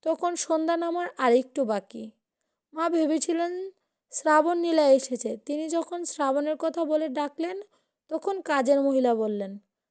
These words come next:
"খালা, আমি।" একটা দীর্ঘ নিঃশ্বাস ফেলে মা বললেন,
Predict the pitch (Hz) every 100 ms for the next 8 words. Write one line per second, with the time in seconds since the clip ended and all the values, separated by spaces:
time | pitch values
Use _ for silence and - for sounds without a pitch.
0 | _ - - 330 359 294 214 208 _ _
1 | _ _ _ 330 359 330 233 202 - _
2 | _ _ _ _ _ _ _ _ _ _
3 | 285 311 359 269 262 277 285 302 349 330
4 | - 320 320 294 254 240 214 202